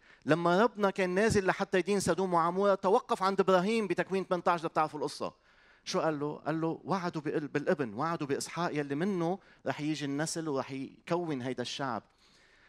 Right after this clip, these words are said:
قال له: "بدي إياك تخبر ابنك وأولادك يعملوا البر والعدل، ما يكونوا مثل سدوم وعمورة، بدي إياك تخبره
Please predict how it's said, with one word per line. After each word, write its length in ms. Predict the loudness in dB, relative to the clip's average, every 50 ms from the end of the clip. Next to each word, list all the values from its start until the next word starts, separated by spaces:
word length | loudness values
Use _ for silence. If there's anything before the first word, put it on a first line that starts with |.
| _ _ _ _ -4
قال 120 | -2 -2
له: 80 | -2 -2
"بدي 240 | -2 -2 -4 -4 -6
إياك 360 | -4 -2 0 0 0 -2 -4
تخبر 640 | -8 -12 -8 -4 -4 -4 -2 -2 -2 -2 -2 -2 -4
ابنك 680 | -4 -4 -4 -4 -4 -4 -4 -6 _ _ -20 -20 _ _ _ _ _ _ _ _ _ _ _ -4
وأولادك 880 | -2 -2 0 -2 -2 -2 -2 -2 -2 -2 -2 -4 -6 -6 -8 _ _ _ _ _ _ _ -6
يعملوا 640 | -2 0 0 0 0 -2 -4 -2 -2 0 0 0 0
البر 520 | -2 -4 -4 -2 -2 -2 0 0 -2 -4 -4
والعدل، 580 | -4 -6 -6 -6 -6 -6 -4 -4 -4 -6 -6 -10 -16 _ _ _ _ _ _ -4
ما 80 | -4 -4
يكونوا 320 | -2 -2 -2 -2 -2 -2
مثل 200 | -4 -4 -6 -6
سدوم 340 | -6 -6 -6 -6 -4 -4 -2
وعمورة، 580 | -2 -2 -4 -4 -6 -6 -6 -4 -6 -6 -8 -10 _ _ _ _ _
بدي 160 | -6 -4 -4 -4
إياك 120 | -6 -6
تخبره 720 | -10 -10 -6 -4 -4 -4 -4 -4 -4 -4 -2 -4 -4